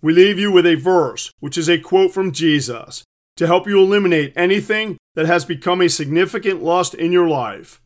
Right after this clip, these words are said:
Matthew chapter twenty-six, verse forty-one,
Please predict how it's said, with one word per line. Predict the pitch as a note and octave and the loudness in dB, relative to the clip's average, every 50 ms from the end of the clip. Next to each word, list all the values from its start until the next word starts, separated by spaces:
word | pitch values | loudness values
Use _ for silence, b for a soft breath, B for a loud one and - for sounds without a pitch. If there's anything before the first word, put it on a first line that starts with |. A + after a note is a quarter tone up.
| _ _ _ | _ _ _
Matthew | - D3+ D#3+ E3 F3 F3+ - G#3 G#3 G#3 G3+ E3 - _ _ - | -2 0 2 2 2 2 0 -2 -4 -4 -4 -4 -6 _ _ -6
chapter | - E3+ E3 - E3 D3 | -2 -2 -2 -2 -2 -6
twenty-six, | - E3+ F3+ F#3 F#3 - - G3+ F3+ - - | -2 -2 0 0 0 0 0 -2 -4 -4 -6
verse | E3+ F3 F#3 F3+ - | -4 -2 -2 -2 -2
forty-one, | - - - E3 F3+ F#3+ G#3 F#3+ E3+ E3 D#3+ D#3 D#3 D#3 C#3+ | -4 -2 0 2 2 2 2 0 -2 -2 -2 -2 -4 -4 -8